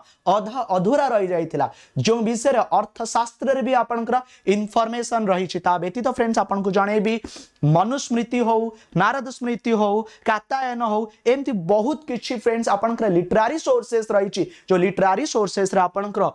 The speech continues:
ଓଡ଼ିଶାର ପଲିଟିକାଲ ଅର୍ଗାନାଇଜେସନ, ଓଡ଼ିଶାର ସିଷ୍ଟମ କେମିତି ଥିଲା, ବା କଳିଙ୍ଗ,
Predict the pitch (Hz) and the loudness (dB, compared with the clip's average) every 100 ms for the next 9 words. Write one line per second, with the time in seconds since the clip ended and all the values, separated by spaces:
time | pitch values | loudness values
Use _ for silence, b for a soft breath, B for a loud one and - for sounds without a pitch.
0 | b b - 175 233 214 220 202 196 208 | b b 0 2 2 0 0 2 2 2
1 | 214 175 180 185 190 208 226 220 220 233 | 0 -2 -2 -4 0 0 2 0 0 -2
2 | 233 226 233 220 226 226 220 b b 160 | -2 -2 -2 0 2 0 -2 b b 0
3 | 196 262 226 202 202 - 147 - 208 214 | 2 2 0 2 0 -2 -4 0 0 2
4 | 240 240 220 226 214 220 220 B 170 170 | 0 0 0 2 2 2 -4 B -4 0
5 | 190 196 269 262 | 0 2 0 0